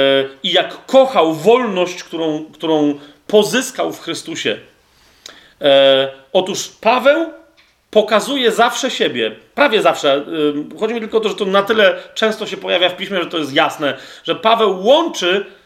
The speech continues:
to, ten swój fanatyzm antychrześcijański w zwalczaniu, e, uczniów Chrystusa, także fizycznym eliminowaniu ich, łączy ze swoją gorliwością religijną.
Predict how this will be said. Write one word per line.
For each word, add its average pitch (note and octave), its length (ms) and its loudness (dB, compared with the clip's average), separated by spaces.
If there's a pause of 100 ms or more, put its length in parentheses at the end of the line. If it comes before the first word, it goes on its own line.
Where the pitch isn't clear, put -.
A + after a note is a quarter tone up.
(120)
to, G3+ 200 2
ten G3+ 300 -2
swój A3 340 -6
fanatyzm G#3 840 0 (1000)
antychrześcijański G#3 1300 -2
w C#3 100 -12
zwalczaniu, G3+ 1120 -2 (200)
e, C#3 580 4
uczniów G3+ 500 2
Chrystusa, F3+ 640 0
także G3 340 -2
fizycznym G3+ 800 -4 (240)
eliminowaniu F3+ 800 0
ich, B3 280 -4 (500)
łączy A3 800 2 (320)
ze F3 220 0
swoją B3+ 400 -2
gorliwością G#3 720 0
religijną. A3 640 -2